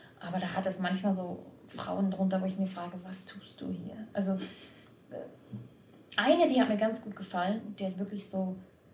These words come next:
die ist auch nicht aufdringlich, hat sich auch nicht dazwischen gegrätscht, zwischen den Gesprächen von anderen Frauen und ihm. Und dann hat er sie rausgefischt und hat gesagt, ähm,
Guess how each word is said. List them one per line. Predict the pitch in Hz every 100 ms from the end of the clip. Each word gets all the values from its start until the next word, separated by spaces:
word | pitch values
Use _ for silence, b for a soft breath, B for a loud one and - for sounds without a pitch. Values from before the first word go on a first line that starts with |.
| - - -
die | -
ist | 196
auch | 202
nicht | 208 -
aufdringlich, | 233 262 - 247 247 208
hat | 208
sich | 202
auch | 196
nicht | 202
dazwischen | 190 - 247 254 214
gegrätscht, | - - 208 220 -
zwischen | 208 202
den | 202
Gesprächen | 196 - - 202 214
von | 202 202
anderen | 202 208 202
Frauen | - 196 202
und | 185 185
ihm. | 208 208 202 B B B B B B -
Und | 196
dann | 190
hat | 214 214
er | 202
sie | 202 202 -
rausgefischt | 190 196 247 - 208 233 -
und | 196 185
hat | -
gesagt, | 196 190 190 190 - - -
ähm, | 202 190 185 190